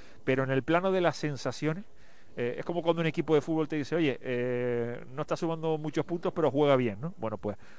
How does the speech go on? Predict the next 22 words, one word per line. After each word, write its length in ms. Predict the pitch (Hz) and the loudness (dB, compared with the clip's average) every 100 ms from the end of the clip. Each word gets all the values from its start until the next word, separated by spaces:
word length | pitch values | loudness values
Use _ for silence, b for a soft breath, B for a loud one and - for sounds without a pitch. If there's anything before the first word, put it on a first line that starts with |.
| B | B
pues 160 | - 110 | -4 -2
eso, 200 | 120 - | -2 -4
vamos 260 | 92 139 160 | 0 2 4
al 80 | 160 | 4
plano 180 | 147 143 | 4 2
de 80 | 131 | 0
las 140 | 123 | -2
sensaciones, 480 | 127 120 117 139 147 | -4 -6 -4 -4 -2
la 100 | 120 | 0
verdad 180 | 117 123 | 0 -2
que 120 | 123 | -4
las 100 | 107 | -2
caras 260 | 127 107 | 0 -2
no 160 | 107 151 | -2 -6
son 200 | 131 98 | -4 -4
buenas 260 | 104 139 196 B B B B - | -4 -4 -6 B B B B -12
y 160 | 107 104 | -8 -8
esto 200 | - 113 | -6 -6
pinta 360 | 101 98 123 | -6 -2 -2
que, 640 | 120 92 82 78 76 76 - | -2 -4 -6 -8 -10 -12 -12
que, 560 | - 165 156 147 147 147 | -12 -12 -10 -12 -12 -14
que 360 | - 80 147 | -12 -12 -12